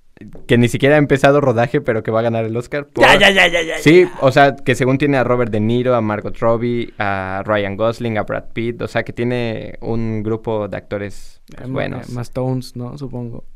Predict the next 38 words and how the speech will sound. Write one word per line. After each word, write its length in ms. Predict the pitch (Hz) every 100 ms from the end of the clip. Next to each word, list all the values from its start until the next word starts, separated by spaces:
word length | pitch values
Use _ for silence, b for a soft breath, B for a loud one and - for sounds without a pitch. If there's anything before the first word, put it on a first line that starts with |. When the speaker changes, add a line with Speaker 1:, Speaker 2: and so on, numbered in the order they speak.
| -
Speaker 1:
No, 260 | 127 117 - - - - - -
porque 760 | - 107 110 104 101 98 95 -
iba 200 | 120 113
a 40 |
ser 160 | 110 117
Emma 140 | 107
Stone, 360 | 104 120 117 120 - -
pero 160 | - -
fue 400 | - - 98 - -
Margot 340 | - 92 - -
Robbie. 240 | - - -
Speaker 2:
Uy. 600 | 135 127 123 226 190 139 131 - - -
Speaker 1:
Por 160 | 107 101
el 120 | 98
embarazo 400 | 95 95 98 98
y 20 |
todo 200 | - 95
eso. 180 | 95 - - -
Speaker 2:
Ah, 160 | 127
Speaker 1:
Pero 140 | 127 131
bueno, 280 | 143 143 127
este, 580 | 117 113 - 117 110 113
Speaker 2:
sí, 120 | -
sí. 120 | 123
Speaker 1:
sí, 220 | 120 143 143
como 320 | 127 120 117
mi 180 | 117 113
punto 500 | 127 131 147 139 127
más 200 | 120 -
fuerte 300 | 147 - 165
es 120 | 139
que 260 | - 117 101
hizo 280 | 117 117 117
mi 100 | 110
película 460 | 110 107 107 107
favorita, 480 | - 101 101 101 110
que 180 | 110 107
realmente, 720 | - 104 110 113 110 113